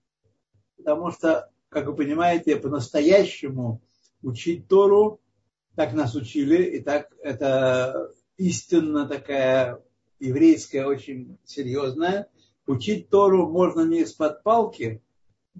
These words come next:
э, то мо-, реально, эффективно, не из-под палки, не потому что, ну, нужно, вот потому что вот надо экзамен сдать или там что-то ещё.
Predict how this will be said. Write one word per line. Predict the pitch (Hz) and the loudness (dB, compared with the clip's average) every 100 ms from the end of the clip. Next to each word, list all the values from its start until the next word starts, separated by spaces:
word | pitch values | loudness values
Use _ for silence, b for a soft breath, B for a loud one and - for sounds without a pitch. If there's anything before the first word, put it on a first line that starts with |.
| - 139 | -16 -8
э, | 139 131 131 135 | -6 -2 -2 -4
то | - 160 | -8 -8
мо-, | 156 151 143 302 302 320 285 _ _ _ _ _ _ _ _ - | -4 0 0 0 -8 -18 -20 _ _ _ _ _ _ _ _ -4
реально, | 156 180 165 143 117 113 - _ _ _ _ _ _ _ | 0 4 4 4 0 -6 -10 _ _ _ _ _ _ _
эффективно, | - - - - 196 135 120 113 - _ _ - | -20 -18 -12 -2 2 2 0 -6 -12 _ _ -8
не | 151 | -6
из-под | 123 - - | -6 -6 -4
палки, | - 233 226 226 | 0 0 0 -6
не | 156 | -8
потому | 151 165 208 226 | -4 -4 -2 -2
что, | - 156 | -2 -2
ну, | 170 190 170 | 0 2 2
нужно, | 185 196 160 139 123 | 2 4 2 0 -4
вот | 127 | -4
потому | - 139 151 185 | -6 -6 -6 -6
что | - 156 | -8 -4
вот | 151 | 0
надо | 156 147 135 b b _ | 2 2 -2 b b _
экзамен | 143 131 120 185 170 151 143 | -4 0 2 4 4 2 -2
сдать | 127 147 135 127 | -2 0 0 0
или | 123 | -6
там | 120 135 120 | -6 -8 -8
что-то | 143 139 | -10 -8
ещё. | 127 - 127 113 | -8 -8 -6 -6